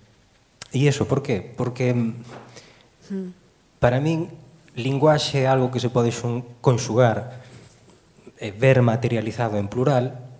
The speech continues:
Speaker 2: Hmm.
Speaker 1: non é histórico, e non é necesariamente. Entendo que dixeches que,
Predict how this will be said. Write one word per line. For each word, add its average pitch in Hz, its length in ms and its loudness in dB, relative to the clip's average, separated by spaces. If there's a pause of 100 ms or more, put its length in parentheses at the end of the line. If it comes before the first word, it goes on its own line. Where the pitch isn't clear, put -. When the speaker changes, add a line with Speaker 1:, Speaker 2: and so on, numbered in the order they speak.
(1000)
Speaker 2:
Hmm. 180 240 -10 (560)
Speaker 1:
non 127 400 2
é 107 160 4
histórico, 123 800 0 (960)
e 117 160 -2
non 147 240 4
é - 20 2
necesariamente. 120 1200 0 (2000)
Entendo 151 400 4
que 143 60 6
dixeches 143 420 4
que, 120 480 0